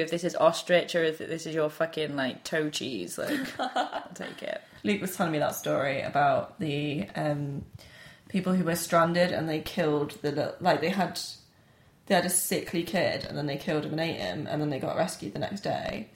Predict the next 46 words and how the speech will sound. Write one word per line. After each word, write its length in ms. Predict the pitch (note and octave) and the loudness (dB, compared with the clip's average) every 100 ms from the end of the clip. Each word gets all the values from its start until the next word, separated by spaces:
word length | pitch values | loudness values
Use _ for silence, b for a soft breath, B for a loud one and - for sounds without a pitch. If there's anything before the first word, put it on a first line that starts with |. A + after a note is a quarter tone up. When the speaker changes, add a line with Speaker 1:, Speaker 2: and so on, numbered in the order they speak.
| - - | -14 -12
Speaker 1:
<gasps> 260 | - - - | -12 -8 -4
Speaker 2:
and 120 | D#3+ | 0
then 440 | D3 C#3+ D3+ D#3 - | 2 0 0 -4 -4
they 120 | F3 | -4
didn't 200 | E3+ E3 | -2 -4
get 140 | E3 F3 | -4 -4
done 140 | E3+ | -4
for 100 | F3 | 0
murder 420 | F3+ F#3 A3 C4+ D4 - _ _ b b b b _ - | 0 2 0 -2 -8 -18 _ _ b b b b _ -20
'cause 160 | - G3 | -12 -8
they 100 | C#3+ | -6
were 60 | |
like, 280 | C3 - - | -4 -6 -6
"Well, 200 | C#3+ - | -4 -4
it's 140 | - | -4
not 80 | A3 | -4
like 80 | A#2+ | -4
you're 80 | D3+ D3 | -2 -2
going 40 | C#3+ | -2
around 100 | A#2 | -4
killing 220 | - D3 - | -4 -6 -6
people, 460 | - - - - | -8 -10 -10 -10
like, 160 | - B2 | -8 -6
you 120 | D#3 | -6
were 280 | E3 B2 - - | -4 -4 -6 -10
starving." 540 | - - - - G#3+ - _ _ - - _ _ _ _ _ _ | -8 -6 -6 -8 -10 -12 _ _ -20 -20 _ _ _ _ _ _
Speaker 1:
But 100 | F3 | -2
they 60 | D#3 | -2
did 180 | D#3 - | -2 -2
kill 200 | D#3 D3+ | -2 -2
him. 260 | - D#3+ - - | -4 -8 -8 -4
Speaker 2:
But 60 | |
they're 100 | E3+ | -2
literally, 260 | D#3+ - D#3 | -2 -2 -4
like, 80 | D3 | -4
having 180 | D#3 C#3+ | -6 -6
their 100 | D3 | -4
breakfast, 540 | D3 - - - - | -6 -8 -6 -2 2
<laughs> 60 | A3+ | 4
like, 220 | A3 - - | 4 2 2
"Oh 220 | F#4 F#4 | 4 6
no, 200 | F#4 F#4 | 6 6
there's 140 | C4+ B3+ | 6 6
a 40 | |
boat." 380 | D4 E4+ F3+ | 6 6 4
<laughs> 80 | - | -2